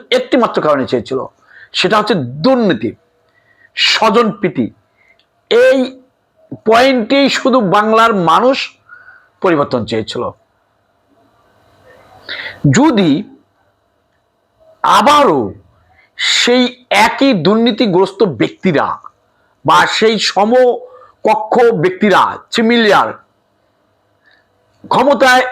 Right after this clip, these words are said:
আসে, তাহলে এই যে ছাত্র জনতার যে রক্ত, যে ঘাম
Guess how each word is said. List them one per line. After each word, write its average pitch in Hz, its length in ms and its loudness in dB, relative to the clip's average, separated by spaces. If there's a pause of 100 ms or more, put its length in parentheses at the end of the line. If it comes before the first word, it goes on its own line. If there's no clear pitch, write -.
আসে, - 440 -2 (840)
তাহলে 254 640 0 (760)
এই 240 320 2
যে 240 260 2
ছাত্র - 360 -2
জনতার 170 500 -2 (1700)
যে 156 200 2
রক্ত, - 400 -2 (960)
যে 147 360 0
ঘাম 135 580 0